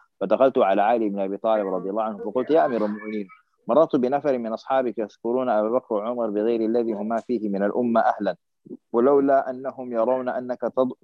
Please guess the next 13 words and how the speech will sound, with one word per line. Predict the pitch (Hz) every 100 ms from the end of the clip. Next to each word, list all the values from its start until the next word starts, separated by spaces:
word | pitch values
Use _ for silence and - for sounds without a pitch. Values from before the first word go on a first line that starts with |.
| -
تضمر | 160 131 117 113
لهما | 131 127 113 104 95 -
مثل | 113 110
ما | 107 120 139
أعلن، | 135 127 127 135
أ-، | 131 131 135 147 143 147 - 117 113 -
مثل | 117 110 107 110
ما | 113
أعلن | 120 131 123 123 165
ما | 180
اجترأوا | - - 147 113 107
على | 107
ذلك.' | 101 104 92